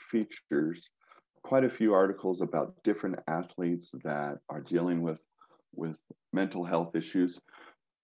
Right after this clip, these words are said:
One in particular is an N B A basketball player named Kevin Love.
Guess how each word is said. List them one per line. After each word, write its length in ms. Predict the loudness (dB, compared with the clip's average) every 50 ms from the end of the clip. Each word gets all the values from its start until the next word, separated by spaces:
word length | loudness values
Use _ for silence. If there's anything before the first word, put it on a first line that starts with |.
| _ _
One 220 | 2 4 6 6
in 100 | 6 6
particular 920 | 4 2 0 0 2 0 0 0 4 4 4 6 6 6 6 6 4 2 -4 _ _ -6
is 180 | -4 -2 -2 0
an 260 | -2 -2 0 2 2
N 140 | 2 2 2
B 180 | 0 2 4 6
A 300 | 8 8 8 8 6 2 -4 _ _ -16 -6
basketball 680 | -2 0 0 0 -2 -6 -8 -8 -6 -4 -4 -4 -4
player 360 | -4 0 0 0 2 2 0 -2
named 300 | -2 -4 -4 -6 -6 -8 -2
Kevin 320 | 2 4 4 4 2 -2
Love. 300 | 0 0 0 0 -2 -6